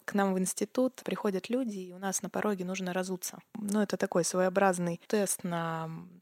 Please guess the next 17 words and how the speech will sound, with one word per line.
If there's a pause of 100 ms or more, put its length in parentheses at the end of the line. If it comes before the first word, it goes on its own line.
то,
что
человек
готов
вступать
в
контакт
или
не
готов.
Не
то,
чтобы
мы
специально
тест
сделали,